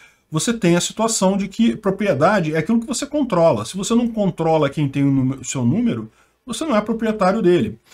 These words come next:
Então, ou seja, é, no sentido de outras pessoas poder, poderem, é, divulgar o seu número, é lógico. Você é proprietário do seu número naquilo que tange a você atender a ligação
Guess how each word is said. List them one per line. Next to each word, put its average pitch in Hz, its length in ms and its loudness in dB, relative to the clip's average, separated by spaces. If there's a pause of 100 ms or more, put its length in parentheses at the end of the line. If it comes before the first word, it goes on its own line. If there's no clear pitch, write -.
(260)
Então, 127 280 0
ou - 80 -2
seja, 156 300 -2
é, 131 320 -4
no 147 220 4
sentido 220 480 2
de 139 420 2
outras 175 440 2
pessoas 180 500 0
poder, 156 420 -4
poderem, 175 540 0
é, 151 240 0
divulgar 160 540 0
o 170 60 -2
seu 285 180 -4
número, 151 340 2
é 180 60 -2
lógico. 156 340 -2 (380)
Você 123 280 0
é 208 120 6
proprietário 180 640 2
do 123 80 -2
seu 120 260 0
número 151 400 4
naquilo 170 480 0
que 208 160 -4
tange 175 400 0
a 190 40 0
você 196 280 -2
atender 190 560 4
a 170 60 -2
ligação 185 580 0